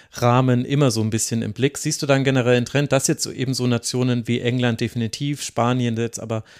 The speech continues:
auch, äh, dass die so an die Stelle treten von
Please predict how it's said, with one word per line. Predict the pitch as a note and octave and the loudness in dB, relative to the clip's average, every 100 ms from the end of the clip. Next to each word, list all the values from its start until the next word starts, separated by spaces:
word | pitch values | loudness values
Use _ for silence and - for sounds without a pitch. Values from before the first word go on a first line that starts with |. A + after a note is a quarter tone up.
| - _ | -20 _
auch, | B2+ B2+ C#3 - | 0 2 2 -2
äh, | - B2 A#2 - - - - | -6 -4 -6 -12 -20 -20 -8
dass | B2 - | -8 -4
die | C#3+ | -2
so | D#3 | 0
an | C#3+ | 0
die | C#3+ | 0
Stelle | - C#3+ E3 F3 | 2 2 2 0
treten | D#3 D#3+ E3 D3+ C#3+ | 0 -2 -2 -4 -2
von | - C#3 C#3 | 0 0 0